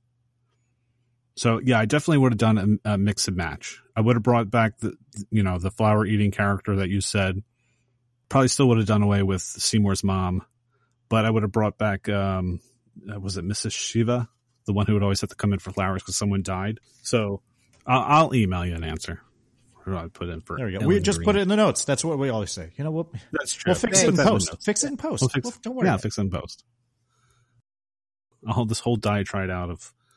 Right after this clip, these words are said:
Speaker 1: who I would have replaced her with. Russell, thank you so much for being on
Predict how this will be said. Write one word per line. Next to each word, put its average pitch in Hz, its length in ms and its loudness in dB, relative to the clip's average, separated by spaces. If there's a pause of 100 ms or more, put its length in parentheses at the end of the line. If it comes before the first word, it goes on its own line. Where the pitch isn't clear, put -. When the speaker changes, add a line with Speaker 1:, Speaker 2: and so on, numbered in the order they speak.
(180)
Speaker 1:
who 104 160 -2
I 92 60 0
would 85 140 -4
have 80 100 -8
replaced 82 380 -16
her - 60 -16
with. - 260 -20 (1000)
Russell, 143 260 2
thank 139 180 2
you 127 60 -4
so 139 120 0
much 135 160 4
for 131 120 2
being 127 200 6
on 123 60 4